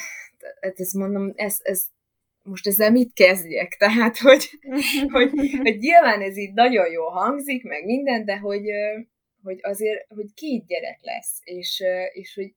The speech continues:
Speaker 1: és hogy én nem érzem magam ehhez, ö, felnőve. És nyilván ennyi év tábla-, távlatából nagyon, ö, sok belső munkával, mert itt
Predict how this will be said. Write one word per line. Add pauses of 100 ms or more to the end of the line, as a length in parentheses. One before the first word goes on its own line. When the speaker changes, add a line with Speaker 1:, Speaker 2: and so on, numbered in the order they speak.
Speaker 1:
és
hogy
én
nem
érzem
magam
ehhez,
ö, (400)
felnőve. (960)
És
nyilván
ennyi
év
tábla-, (100)
távlatából
nagyon,
ö, (380)
sok
belső
munkával,
mert
itt